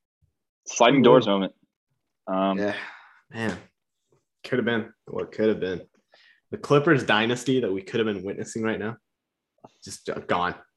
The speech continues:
Speaker 2: in shambles. Yeah, I don't know. That was the most painful series that I've had to watch in, like, a while. It's, yeah, it's just ugly. It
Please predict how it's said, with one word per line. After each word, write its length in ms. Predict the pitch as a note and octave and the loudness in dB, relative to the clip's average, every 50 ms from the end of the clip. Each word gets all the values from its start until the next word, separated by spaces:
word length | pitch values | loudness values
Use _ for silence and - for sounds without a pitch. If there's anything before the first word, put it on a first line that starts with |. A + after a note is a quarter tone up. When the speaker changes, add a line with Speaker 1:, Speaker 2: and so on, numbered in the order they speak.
| _ _ _ | _ _ _
Speaker 2:
in 120 | G#2+ G#2+ G#2 | -4 -4 -4
shambles. 640 | - - - G#2+ F2+ F2+ F#2+ F#2 F#2 G2+ - - _ _ _ _ _ _ _ _ _ _ _ _ _ _ _ _ _ _ _ _ _ _ _ _ _ _ | -2 -2 -2 -2 -2 -4 -4 -6 -6 -8 -10 -16 _ _ _ _ _ _ _ _ _ _ _ _ _ _ _ _ _ _ _ _ _ _ _ _ _ _
Yeah, 340 | - G2+ G2 F#2+ F#2 - - - _ _ - - | -2 0 0 0 0 -2 -6 -14 _ _ -8 -2
I 140 | B2+ A#2+ A2+ | 0 0 0
don't 120 | G#2 G2 G#2 | 0 -2 -4
know. 60 | - _ - | -8 _ 2
That 100 | C#3+ E3+ | 4 6
was 100 | G3+ G3 D#3+ | 6 6 6
the 40 | |
most 160 | E3 D3+ C#3+ - | 6 4 4 4
painful 240 | D3 D3 C#3+ - A2+ | 2 2 2 0 -2
series 240 | - A2+ G#2+ G#2 G2+ | 0 0 0 0 0
that 80 | G2+ F#2+ | -2 -6
I've 180 | F#2+ F2+ - _ _ _ - - | -8 -8 -10 _ _ _ -6 -4
had 160 | G#2+ G2+ F#2+ | -4 -2 -2
to 60 | F#2+ | -2
watch 300 | F#2 F#2 F#2 F2+ - - | -2 -2 -2 -4 -6 -8
in, 200 | F#2 F2+ F2 E2+ _ - | -10 -12 -12 -14 _ -10
like, 100 | F#2 F2 | -8 -8
a 80 | F2+ F2 | -6 -6
while. 500 | F2 E2+ - F#2 F2+ E2+ E2+ E2 - - _ _ _ _ _ _ _ _ _ _ - - - - - _ _ _ _ _ _ _ _ _ _ _ _ _ _ _ _ _ _ _ _ _ _ _ _ _ _ _ _ _ _ _ _ _ - | -8 -6 -6 -6 -4 -4 -6 -8 -10 -16 _ _ _ _ _ _ _ _ _ _ -20 -20 -20 -20 -20 _ _ _ _ _ _ _ _ _ _ _ _ _ _ _ _ _ _ _ _ _ _ _ _ _ _ _ _ _ _ _ _ _ -10
It's, 420 | F#2 F#2+ F#2 F2+ - - - - _ _ - | -8 -6 -6 -8 -10 -14 -16 -20 _ _ -4
yeah, 260 | E2 D2 C#2 - - - _ _ _ _ | -2 -2 -2 -4 -8 -12 _ _ _ _
it's 80 | _ - | _ -14
just 140 | - G#2 - - | -14 -12 -10 -10
ugly. 300 | - G2 G2 - F#2+ F2+ | -8 -8 -6 -6 -8 -8
It 80 | - | -10